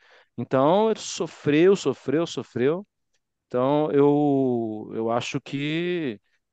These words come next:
pra mim, só, só cresce no, no conceito Greta Van Fleet por todos os motivos, porque são caras muito, muito bons e caras muito jovens que têm coragem de se posicionar.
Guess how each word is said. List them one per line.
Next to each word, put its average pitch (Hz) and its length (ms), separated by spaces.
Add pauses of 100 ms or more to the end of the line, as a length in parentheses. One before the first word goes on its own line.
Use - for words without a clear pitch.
(160)
pra 131 160
mim, 165 140
só, 202 360
só 196 220
cresce 143 540 (100)
no, 117 400
no 131 120
conceito 131 480
Greta 127 240
Van 120 140
Fleet 139 400
por - 180 (380)
todos 196 260
os 190 60
motivos, 208 480
porque - 200
são - 200
caras 190 580 (680)
muito, 170 520
muito 170 260
bons 147 580 (240)
e 285 100
caras 185 600
muito 139 300
jovens 139 540
que 196 120
têm 143 240
coragem 135 360
de 131 60
se - 100
posicionar. 160 500